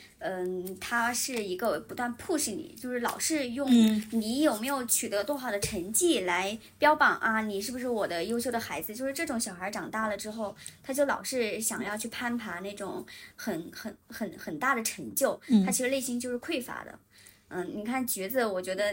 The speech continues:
Speaker 1: 你把，你们家应该就是挺温暖的。
Speaker 2: 对，就是他们不会，从小不会给我这方面的一个 push 上面来，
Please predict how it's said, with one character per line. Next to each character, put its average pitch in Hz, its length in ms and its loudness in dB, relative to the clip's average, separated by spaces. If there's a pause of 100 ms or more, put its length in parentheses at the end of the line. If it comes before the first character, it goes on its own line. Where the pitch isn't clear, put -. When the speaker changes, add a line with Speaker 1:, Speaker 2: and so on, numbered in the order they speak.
(120)
Speaker 1:
你 214 100 -2
把， 208 280 0
你 214 80 -4
们 202 260 -2
家 233 220 4
应 233 120 2
该 226 220 2
就 226 160 -4
是 220 260 -4
挺 208 240 -8
温 220 200 -4
暖 208 280 -4
的。 - 160 -14 (300)
Speaker 2:
对， 254 400 12
就 254 140 4
是 269 80 4
他 294 120 4
们 269 160 8
不 190 160 2
会， 220 480 8 (120)
从 226 200 6
小 240 140 10
不 175 160 4
会 254 120 12
给 196 200 6
我 196 240 10
这 208 140 4
方 196 200 4
面 196 200 4
的 180 40 0
一 175 80 0
个 180 120 2
push 214 340 4
上 190 240 2
面 170 160 -4
来， 110 260 -4